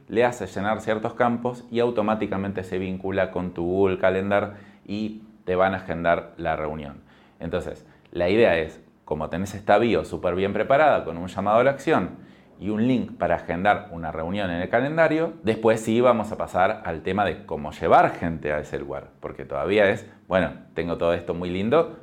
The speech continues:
pero nadie me visita. Un tema sobre la configuración de Calendly.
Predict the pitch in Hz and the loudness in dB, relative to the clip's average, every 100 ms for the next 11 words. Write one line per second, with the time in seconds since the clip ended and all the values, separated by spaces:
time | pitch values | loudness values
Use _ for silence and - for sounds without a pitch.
0 | - 80 87 87 87 76 73 71 - - | -10 -4 -4 -2 -4 -6 -8 -12 -16 -20
1 | - - _ _ - - _ 151 185 190 | -20 -20 _ _ -20 -20 _ 0 2 4
2 | 190 185 175 - - 107 107 101 101 104 | 6 6 6 -2 -2 2 4 4 2 2
3 | 101 104 104 95 101 95 120 117 90 82 | 0 -2 0 2 2 0 -2 2 2 0
4 | 78 73 76 | -4 -8 -12